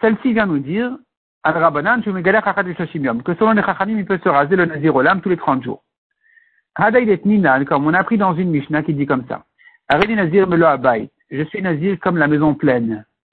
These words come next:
pleine de fruits. Au Melo Akupa, ou comme cette boîte, une boîte pleine. Bodkinoto, on le questionne. Qu'est-ce que, quelle était son intention ? Qu'est-ce qu'il voulait dire par là ? Une maison pleine de quoi ?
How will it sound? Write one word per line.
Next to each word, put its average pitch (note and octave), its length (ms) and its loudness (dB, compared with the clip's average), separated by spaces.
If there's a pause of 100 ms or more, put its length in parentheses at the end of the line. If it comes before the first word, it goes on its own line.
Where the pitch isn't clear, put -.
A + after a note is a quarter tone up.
(140)
pleine E3+ 180 2
de F#3+ 100 6
fruits. A#2 340 -6 (380)
Au C#3+ 60 0
Melo F#3 200 4
Akupa, E3+ 380 -2
ou C3+ 80 4
comme F#3 260 0
cette C#3 180 -4
boîte, F3+ 340 0
une D#3 140 -2
boîte F#3+ 320 0
pleine. C#3 480 0 (600)
Bodkinoto, G3 920 2 (180)
on F#3 80 -6
le A3+ 120 2
questionne. D3+ 640 0 (760)
Qu'est-ce G#3+ 160 2
que, A#3+ 220 0
quelle A#3 180 4
était A#3 200 0
son A3 180 0
intention ? G3 480 0
Qu'est-ce G3+ 140 -2
qu'il G#3 80 -4
voulait F#3+ 140 4
dire E3+ 180 0
par D#3 200 2
là ? A#2+ 140 -2
Une C#3 120 -6
maison D3+ 240 -2
pleine D#3+ 240 -2
de D3 80 0
quoi ? - 400 -2